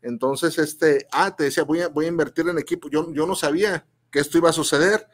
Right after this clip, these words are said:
Yo tenía otra tema-, otra temática y me grababa ahí en, en mi casa y aquí, y pues eran videos así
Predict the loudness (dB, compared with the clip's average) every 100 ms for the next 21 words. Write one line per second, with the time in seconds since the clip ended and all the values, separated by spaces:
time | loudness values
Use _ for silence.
0 | _ _ _ _ 2 2 2 2 0 0
1 | 0 0 -2 -2 0 0 -2 0 -2 -4
2 | -4 0 0 -2 -8 _ _ _ _ _
3 | _ _ _ _ _ _ -4 0 2 2
4 | 2 2 0 -2 -8 -8 -8 -6 -8 -4
5 | -4 -2 -2 -2 -6 -8 -6 -8 -12 _
6 | _ _ _ -10 -6 -6 -6 -2 2 2
7 | 2 0 0 -2 -6 -4 -6 -8